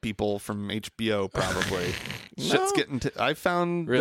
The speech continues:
Speaker 2: Really?
Speaker 1: I found there were a lot of dead links.
Speaker 2: Okay, well, I saw
Speaker 1: Um,
Speaker 2: I, I saw it all over
Speaker 1: I
Speaker 2: the
Speaker 1: mean
Speaker 2: place, so hopefully you'll find it.
Speaker 1: Right.
Speaker 2: You don't have to look too hard. Um, I, I'm gonna jump back to,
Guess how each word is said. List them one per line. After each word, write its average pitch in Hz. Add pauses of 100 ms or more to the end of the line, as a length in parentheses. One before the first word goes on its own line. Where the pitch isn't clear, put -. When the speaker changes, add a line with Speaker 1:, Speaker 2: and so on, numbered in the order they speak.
Speaker 2:
Really? 170
Speaker 1:
I 131
found 135
there 127
were 120
a 117
lot 113
of 123
dead 117
links. -
Speaker 2:
Okay, 107
well, 92
I 120
saw 120
Speaker 1:
Um, -
Speaker 2:
I, 117
I 123
saw 95
it 85
all 82
over 82
Speaker 1:
I 117
Speaker 2:
the 135
Speaker 1:
mean 139
Speaker 2:
place, 64
so - (500)
hopefully 101
you'll 85
find 78
it. 82 (680)
Speaker 1:
Right. -
Speaker 2:
You -
don't 92
have 67
to -
look 76
too 73
hard. 71 (600)
Um, 151 (100)
I, 65 (160)
I'm 170
gonna 185
jump 151 (120)
back 139
to, 143